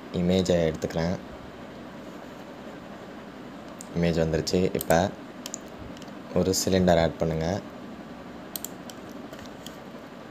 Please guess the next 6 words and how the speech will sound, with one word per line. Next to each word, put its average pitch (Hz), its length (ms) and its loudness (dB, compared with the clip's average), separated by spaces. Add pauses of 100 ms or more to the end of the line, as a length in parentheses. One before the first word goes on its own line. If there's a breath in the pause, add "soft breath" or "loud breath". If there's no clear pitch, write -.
(120)
நான் 87 160 8
இதோட 87 280 8
vertex 87 500 4
வந்து 90 200 4 (1400)
டென்னு 92 380 6
வச்சுக்கிறேன். 85 440 2